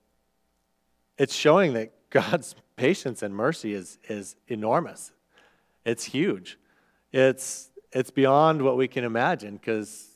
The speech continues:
once we start seeing ourselves as those, uh, sinful beings that we are,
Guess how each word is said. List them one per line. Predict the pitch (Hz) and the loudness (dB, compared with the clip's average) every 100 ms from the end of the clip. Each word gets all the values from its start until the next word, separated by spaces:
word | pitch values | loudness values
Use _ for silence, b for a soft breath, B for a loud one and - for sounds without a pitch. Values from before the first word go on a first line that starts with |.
| _ | _
once | 120 127 - | -8 -6 -6
we | |
start | 113 131 113 | -4 -2 -4
seeing | - 135 135 | -2 -2 0
ourselves | 113 104 120 113 107 - | -2 -2 2 4 2 -2
as | 117 127 135 - | 2 2 2 0
those, | 110 107 104 - b b b b - | 0 0 0 -8 b b b b -4
uh, | 110 | -4
sinful | - 127 123 120 | -2 -4 -2 -4
beings | 117 117 110 | -2 -2 -2
that | 104 | -2
we | 104 | 2
are, | 139 110 104 | 4 4 2